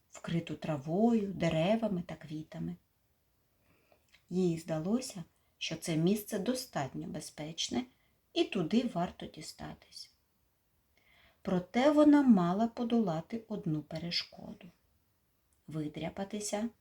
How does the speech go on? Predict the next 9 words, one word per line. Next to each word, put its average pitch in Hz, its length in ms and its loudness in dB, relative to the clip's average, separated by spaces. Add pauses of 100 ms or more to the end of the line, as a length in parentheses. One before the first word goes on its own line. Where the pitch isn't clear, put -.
на 160 120 -4
вершечок - 920 -4 (240)
скелі. 175 680 -16 (1600)
А 170 80 -6
що - 160 -2
було 175 320 -10
далі, 214 300 -6 (280)
ми 302 120 -2
дізнаємося 175 760 -4